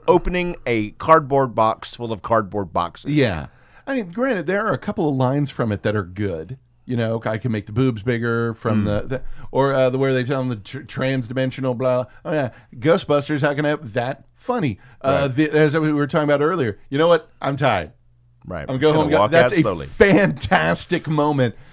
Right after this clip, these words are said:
Speaker 2: But then they throw the selfie thi-, stick thing in, and
Speaker 1: Ugh,
Speaker 2: it's like,
Speaker 1: just, ugh.
Speaker 2: you know, you had it. Let it fucking go. Don't, don't, don't pile on pop culture reference. Uh, like, let it just be funny.
Speaker 1: And let me be clear. I'm not saying that,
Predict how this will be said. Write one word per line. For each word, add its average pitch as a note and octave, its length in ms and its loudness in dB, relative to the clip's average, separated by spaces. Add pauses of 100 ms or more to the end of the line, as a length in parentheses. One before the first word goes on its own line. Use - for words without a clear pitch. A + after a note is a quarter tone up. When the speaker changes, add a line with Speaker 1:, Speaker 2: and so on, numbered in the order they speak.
(140)
Speaker 2:
But F#3 220 -2
then G#3 180 4
they G#3 120 4
throw E3+ 300 2
the C#3+ 100 -2
selfie D3+ 600 -2
thi-, A#2 260 -4
stick - 360 -4
thing A#2 200 -2
in, - 60 0 (120)
and - 20 6
Speaker 1:
Ugh, C#3 140 4
Speaker 2:
it's - 140 -2
like, D#3+ 200 0
Speaker 1:
just, - 280 -18
ugh. A#2 200 -6 (240)
Speaker 2:
you G#3 100 0
know, G#3 80 0
you G3 160 2
had F3+ 320 2
it. F3 240 -4
Let D3 240 0
it D#3 120 -4
fucking D3 420 -2
go. B2 300 0
Don't, C3 380 -4 (1160)
don't, D#3+ 360 0
don't D#3 380 0
pile D3 400 2
on D3 200 2
pop A#2+ 280 -4
culture D3 300 0
reference. D3+ 360 0
Uh, D3 280 4
like, D#3 160 0
let D3+ 320 2
it F3 140 -4
just D3+ 300 -2
be C#3+ 180 0
funny. G#2+ 520 -2
Speaker 1:
And D#3+ 120 -2
let G3 180 4
me G3 140 0
be D#3+ 140 4
clear. F#2+ 460 -2
I'm D3+ 160 -2
not G3+ 180 -2
saying B2 320 -2
that, G#2 180 0